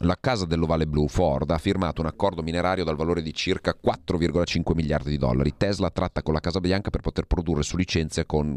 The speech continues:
catl. Ehm, la Cina è il vero obiettivo della Casa Bianca nello scacchiere geopolitico mondiale.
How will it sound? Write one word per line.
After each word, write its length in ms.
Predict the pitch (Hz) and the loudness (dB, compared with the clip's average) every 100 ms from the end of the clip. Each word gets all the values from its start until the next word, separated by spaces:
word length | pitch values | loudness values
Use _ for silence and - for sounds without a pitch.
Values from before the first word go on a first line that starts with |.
| - | -8
catl. 460 | - 67 60 - 76 - - - - - - - - | -4 -2 -2 0 0 -2 -12 -18 -16 -10 -10 -8 0
Ehm, 1800 | 95 90 87 87 85 85 82 82 80 80 80 76 76 78 80 80 82 | 4 4 4 4 4 4 4 4 2 2 2 0 -2 0 2 4 4
la 100 | 90 | 4
Cina 280 | 113 - 101 | 4 2 2
è 20 | |
il 60 | 82 | 2
vero 160 | 92 101 | 2 2
obiettivo 340 | 85 - 113 | 0 2 2
della 160 | 87 80 | 2 2
Casa 200 | 80 80 | 0 0
Bianca 360 | 78 71 76 | 0 0 0
nello 180 | 78 85 | 2 2
scacchiere 540 | - - 85 - 113 | 2 -2 -2 0 2
geopolitico 640 | 80 85 - 90 76 - 78 | 2 2 2 2 0 0 0
mondiale. 880 | 78 80 80 80 85 85 80 80 | 4 4 4 4 2 2 2 0